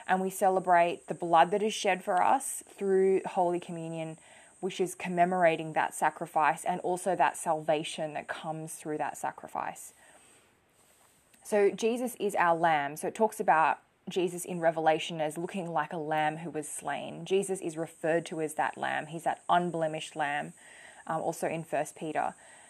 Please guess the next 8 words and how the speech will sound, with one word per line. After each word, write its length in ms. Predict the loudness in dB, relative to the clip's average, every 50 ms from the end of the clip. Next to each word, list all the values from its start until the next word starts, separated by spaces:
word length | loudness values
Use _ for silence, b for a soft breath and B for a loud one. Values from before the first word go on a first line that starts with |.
| B B B B B _ _ _ 2
And 320 | 6 6 6 6 2 -2 -6 -6
the 180 | -2 2 6 8
other 220 | 8 8 8 6
significant 680 | 0 0 -4 -4 -2 -2 -2 -2 -2 -2 -2 -2 -2 -4
thing 180 | -4 -4 -4
is 140 | -4 -6 -6
he 160 | -8 -8 -8
fits 560 | -8 -6 -4 -4 -4 -4 -6 -10 -10 -10 -12